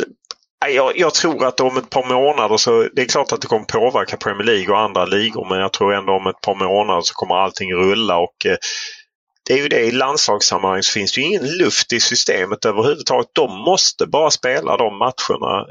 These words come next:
eh, eftersom det ligger Nations League i, i sommar och i september. Det finns liksom ingenting och, och det ska lottas ett V M första april. Det är,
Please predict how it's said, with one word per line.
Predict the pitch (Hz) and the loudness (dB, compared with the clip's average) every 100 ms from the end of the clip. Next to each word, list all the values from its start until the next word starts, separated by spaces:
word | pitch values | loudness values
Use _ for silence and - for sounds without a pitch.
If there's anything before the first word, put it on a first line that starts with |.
| 95 | -4
eh, | 92 92 90 101 | 0 0 -2 -4
eftersom | - 104 - 98 95 | -4 -2 0 0 0
det | 95 95 | -2 0
ligger | 98 101 | -2 0
Nations | 98 95 - 101 - | 0 0 0 0 0
League | 123 92 87 90 | 0 -2 -4 -6
i, | 90 87 - | -4 -2 -4
i | 107 95 | -6 -2
sommar | - 101 110 110 82 82 90 | 2 2 0 0 0 2 2
och | 90 | 2
i | 87 | 2
september. | - - - 104 - - - - - - - | 0 -2 -4 -4 -4 -14 -16 -12 -10 -12 -6
Det | 120 | -2
finns | 135 120 | 0 0
liksom | 117 113 113 | 0 0 0
ingenting | 123 139 104 - 127 104 | -2 0 -4 -2 -4 0
och, | 101 101 87 - - | 2 2 2 -2 0
och | 107 | 0
det | 107 | 2
ska | 95 104 | 0 0
lottas | 101 107 - - 85 - | 2 0 0 -2 0 0
ett | 90 | 0
V | 104 110 | 0 2
M | 98 85 | 0 -2
första | 101 92 - | -2 0 0
april. | 95 - 110 - - | -4 -4 -6 -6 -4
Det | 120 | 0
är, | 113 98 98 95 95 | 2 4 2 2 0